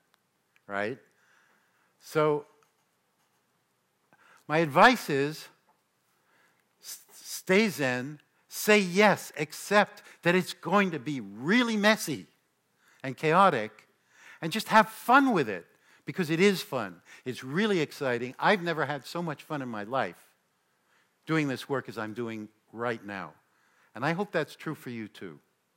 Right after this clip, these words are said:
So that's my message to you. Thank you very much.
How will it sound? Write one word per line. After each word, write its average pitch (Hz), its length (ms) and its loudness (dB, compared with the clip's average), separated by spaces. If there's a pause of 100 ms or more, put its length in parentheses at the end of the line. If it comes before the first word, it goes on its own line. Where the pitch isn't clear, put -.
(680)
So 107 140 -14
that's 143 300 0
my 135 160 -2
message 131 540 -4
to 101 60 -12
you. 95 220 -12 (1600)
Thank 117 180 -12
you 120 80 -14
very 101 220 -8
much. 120 340 -4